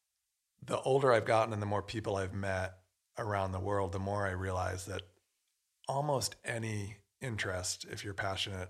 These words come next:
enough about it, can be turned into not only a job, but probably a pretty decent job if you're good at it. You know, and if you put in the work and, and if you can afford to get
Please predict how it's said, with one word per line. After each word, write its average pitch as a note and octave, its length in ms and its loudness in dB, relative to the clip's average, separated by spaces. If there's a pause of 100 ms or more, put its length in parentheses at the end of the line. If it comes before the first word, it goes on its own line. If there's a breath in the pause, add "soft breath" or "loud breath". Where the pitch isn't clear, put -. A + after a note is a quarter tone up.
(140)
enough F#2 340 -6
about F#2 280 -4
it, F#2 80 -6 (100)
can G#2 160 -6
be G2 100 -4
turned G2 360 -4
into F#2 480 -6
not A#2+ 160 0
only A#2 180 0
a F#2+ 80 -2
job, F#2 460 -2
but F#2 240 -6 (400)
probably D#3 320 0
a G2 60 -2
pretty F#2 360 -6
decent F#2+ 400 -4
job E2+ 420 -6
if G#2+ 160 -10
you're F#2+ 120 -6
good F#2 200 -4
at F2 160 -6
it. - 140 -8 (500 loud breath)
You B2+ 80 -2
know, F#2 120 2
and F2+ 80 -2
if F#2 120 -6
you G2 80 -6
put F#2+ 180 -6
in F2+ 100 -4
the E2+ 60 -4
work G2 500 2
and, F2+ 300 -6
and F#2+ 300 -8 (160)
if - 120 -12
you F#2+ 100 -8
can F#2 280 -8 (100)
afford F#2+ 260 -6
to G2 60 -10
get F#2+ 180 -8